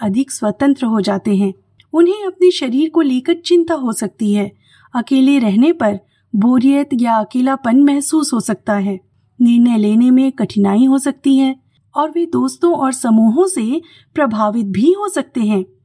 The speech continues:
सामाजिक रूप से वे परिवार की तुलना में दोस्तों के साथ अधिक समय बिताते हैं, किसी पर मन लगना या रोमांस में दिलचस्पी दिखाना शुरू कर सकते हैं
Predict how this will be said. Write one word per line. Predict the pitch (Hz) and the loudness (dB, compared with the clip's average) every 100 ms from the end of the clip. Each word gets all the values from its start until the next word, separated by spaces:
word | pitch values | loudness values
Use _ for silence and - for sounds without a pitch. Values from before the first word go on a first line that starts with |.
| _ - | _ -10
सामाजिक | - 277 330 381 427 392 | -4 0 0 -2 -2 2
रूप | 359 370 | 2 2
से | - 359 | 0 0
वे | 330 349 | 2 2
परिवार | 349 254 226 240 277 | 0 -4 -2 -4 -4
की | - 302 | -8 -10
तुलना | - 220 208 311 | -4 0 2 2
में | 330 202 - _ _ - | 0 -2 -8 _ _ -4
दोस्तों | 233 349 370 415 392 | 2 2 2 -4 -2
के | 359 | 0
साथ | 339 330 330 - | 0 -4 -4 -6
अधिक | 330 339 370 | -6 -6 -6
समय | - 247 226 | -4 -2 -2
बिताते | 196 214 208 220 | -2 -4 -4 -2
हैं, | 202 202 190 _ _ _ - | -2 -2 -6 _ _ _ -2
किसी | 254 302 | -2 -2
पर | 302 269 | -2 0
मन | 254 226 247 | 2 2 2
लगना | 226 196 208 233 269 _ _ _ | 2 0 0 -2 -6 _ _ _
या | 294 320 | 0 0
रोमांस | 269 240 277 339 349 359 | 2 0 0 -2 -2 -2
में | 269 | 0
दिलचस्पी | 247 226 277 - 320 | -2 -2 -4 -2 -2
दिखाना | 226 185 262 339 302 208 _ _ _ | -2 -6 0 0 0 -4 _ _ _
शुरू | - 359 339 302 | -4 0 2 0
कर | 226 | -6
सकते | 196 208 - 202 | -6 -8 -4 -2
हैं | 196 | -2